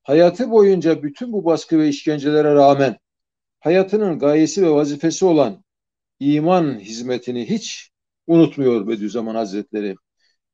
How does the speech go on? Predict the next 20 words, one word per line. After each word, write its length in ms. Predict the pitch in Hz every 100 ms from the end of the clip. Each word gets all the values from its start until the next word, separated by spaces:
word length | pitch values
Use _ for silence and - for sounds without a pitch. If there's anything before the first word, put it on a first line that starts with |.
| _ _ _ _ -
Ve 120 | 165
her 200 | 185 247
hal 300 | 170 180 160
ve 120 | 147
şartta 680 | 143 156 147 - 175 190 165 _ _ _ -
hedefi 520 | 147 175 151 156 139
hiç 180 | 170 -
şaşırmadan 680 | 147 139 165 151 139 160
hadiseleri 680 | 123 131 123 139 139 139 123
değerlendiriyor. 840 | 127 123 120 113 107 107 101 - _ _ _ _ _ _
Ki 140 | - 214
yüzde 480 | 160 160 160 185 180
doksan 400 | 170 - 175 175
dokuz 280 | 175 190
insanı 480 | 160 160 143 156 160
ümitsizliğe 760 | 147 156 143 - 143 139 165 160
ve 140 | 143
bunalıma 440 | 127 147 147 147 143
sokacak 580 | 143 139 139 151 139
noktada 720 | 127 131 - 131 151 180 196